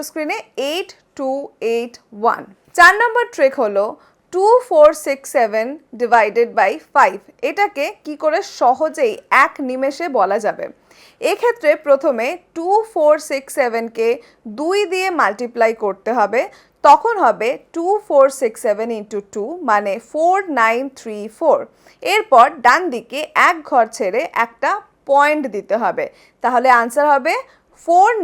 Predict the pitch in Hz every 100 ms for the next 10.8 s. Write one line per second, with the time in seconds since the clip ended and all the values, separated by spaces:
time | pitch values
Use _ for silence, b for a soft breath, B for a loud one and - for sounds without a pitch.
0 | 262 226 233 240 - 214 226 _ _ 262
1 | 277 294 302 339 - - 135 - - 370
2 | 392 480 - - 339 320 359 - 294 285
3 | 247 226 262 214 214 208 220 220 320 -
4 | - 330 349 415 415 440 440 285 240 240
5 | 226 214 220 196 196 226 214 233 - 285
6 | 339 359 370 320 320 330 285 233 269 277
7 | 359 311 240 262 247 285 247 208 196 180
8 | 196 165 139 - _ b b b - 349
9 | - 415 - 226 381 392 240 277 254 262
10 | 269 311 320 370 370 _ - 277